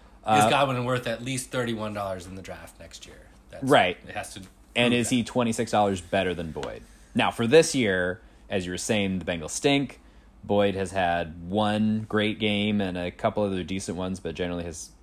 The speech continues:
Speaker 1: not been anywhere close to Godwin's level. So for this year, Eric, now freshly off his, uh, win in the Loser Out Bowl, number two, uh, three and four, looking like he might have a pretty formidable squad now.
Speaker 2: I don't know if I would use that word.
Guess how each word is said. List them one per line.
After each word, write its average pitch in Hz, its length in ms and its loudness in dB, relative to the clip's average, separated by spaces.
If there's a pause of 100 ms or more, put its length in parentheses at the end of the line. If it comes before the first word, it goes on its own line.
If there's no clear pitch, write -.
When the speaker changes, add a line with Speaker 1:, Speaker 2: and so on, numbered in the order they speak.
(420)
Speaker 1:
not 95 300 0
been 90 120 -6
anywhere 87 260 -4
close 101 240 -2
to - 80 -10
Godwin's 71 420 -6
level. 64 260 -10
So 82 340 -4
for - 140 -8
this 135 280 0
year, 82 380 -2 (440)
Eric, 107 300 2
now 123 220 2
freshly 175 420 6
off 127 320 6
his, 107 340 2
uh, 95 360 2 (260)
win 117 340 4
in 95 140 -4
the 95 140 0
Loser 113 300 4
Out 110 220 6
Bowl, 85 360 0 (240)
number 87 200 -2
two, 85 420 0 (400)
uh, 87 220 -4
three 175 240 0
and 185 140 0
four, 131 420 2 (300)
looking 117 180 0
like 135 140 2
he 117 80 0
might 113 200 2
have 117 140 2
a 85 80 -4
pretty 143 320 -2
formidable 98 460 -2
squad - 420 -4
now. - 180 -14 (680)
Speaker 2:
I - 40 -18
don't 339 140 -12
know 302 160 0
if - 180 -10
I 127 120 -2
would 120 140 -4
use 110 220 -8
that - 300 -14
word. - 300 -20